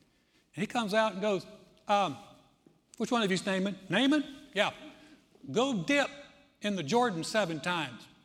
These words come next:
You'll be clean. Have a nice day." Turned around and walked out. I'm sure Naaman's like, "Can I see a manager here? Can I, can I talk, can I talk to somebody? What, what?"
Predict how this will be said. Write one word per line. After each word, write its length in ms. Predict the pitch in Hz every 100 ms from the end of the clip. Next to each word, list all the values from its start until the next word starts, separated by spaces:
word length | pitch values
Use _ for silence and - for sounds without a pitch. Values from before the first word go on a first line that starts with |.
| _
You'll 140 | 165 214
be 120 | 247
clean. 380 | - 220 170 110 - - - _ _ _
Have 140 | -
a 40 | 214
nice 180 | 240 -
day." 280 | 220 196 190 - - - - -
Turned 180 | - 190
around 100 | 190
and 80 | 175
walked 220 | 175 -
out. 180 | 180 113 - - - - _ _ _ _ _ - _ _ - - - - 269 - -
I'm 80 | 156
sure 180 | 240 214
Naaman's 320 | 220 202 160
like, 180 | 190 151 - -
"Can 120 | 135
I 60 | 156
see 200 | - 208
a 40 |
manager 460 | 170 180 190 175 190 185 -
here? 180 | 185 185
Can 140 | 135
I, 140 | 139 165
can 160 | 135
I 120 | 139 165
talk, 200 | 160 - - - - - -
can 140 | 139 143
I 80 |
talk 280 | 196 185 185
to 80 | 175
somebody? 460 | - 190 180 196 185
What, 180 | 185 - - -
what?" 140 | 208